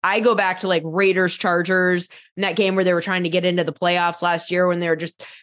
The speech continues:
you know, taking turns scoring and making plays. And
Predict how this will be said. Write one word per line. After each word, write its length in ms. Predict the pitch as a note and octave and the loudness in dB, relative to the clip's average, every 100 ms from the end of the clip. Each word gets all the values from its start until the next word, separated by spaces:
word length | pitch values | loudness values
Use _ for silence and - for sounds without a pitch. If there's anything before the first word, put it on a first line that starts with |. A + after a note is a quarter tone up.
| _ D3 | _ -8
you 60 | F#3 | -2
know, 220 | E3+ D#3+ - | -2 -2 -2
taking 400 | A#3 G3 G3 E3+ | -2 0 0 -2
turns 440 | - G3 F#3+ F#3+ | 0 2 2 0
scoring 540 | - - F#3 F#3 F#3 F3 | -2 0 2 2 2 0
and 160 | D#3 | 0
making 400 | F3+ F3+ F3+ F3 D#3+ | -2 -2 -2 -4 -4
plays. 580 | - F3 F3 F3 E3+ | -2 0 2 2 0
And 280 | E3 D3 C#3 | 0 -4 -6